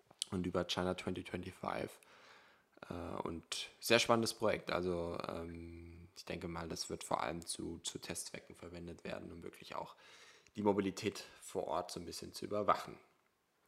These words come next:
Und das ist jetzt auch schon die perfekte Überleitung. Wir wollen nämlich heute so ein bisschen tiefer gehen. Was ist denn eigentlich E-Commerce in China und wie kommt es denn zu so einer gigantischen Zahl von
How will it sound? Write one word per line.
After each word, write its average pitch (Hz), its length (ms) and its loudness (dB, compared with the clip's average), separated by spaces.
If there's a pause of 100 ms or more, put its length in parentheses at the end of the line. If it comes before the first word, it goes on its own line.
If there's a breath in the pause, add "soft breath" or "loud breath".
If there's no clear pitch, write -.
(640 loud breath)
Und - 140 0
das 110 160 4
ist - 160 -6
jetzt 113 160 -6
auch - 220 -2
schon 110 180 -2
die 107 60 -4
perfekte - 480 -8
Überleitung. 104 800 -2
Wir 95 160 -4
wollen 92 160 0
nämlich 95 300 -6
heute 95 220 -4
so 92 100 -4
ein 90 60 -2
bisschen 92 300 -4
tiefer - 380 -4
gehen. 95 320 -4 (480 soft breath)
Was - 380 -4
ist - 320 -4
denn 104 120 -2
eigentlich - 540 -2
E-Commerce 90 560 -12
in 90 80 -16
China 104 400 -8
und 92 240 -8
wie 110 100 -14
kommt 107 340 -8
es 101 200 -6
denn 95 280 -6 (580 loud breath)
zu - 140 -6
so 92 140 0
einer 92 200 -4
gigantischen 95 960 -2 (140)
Zahl - 420 0
von - 260 -8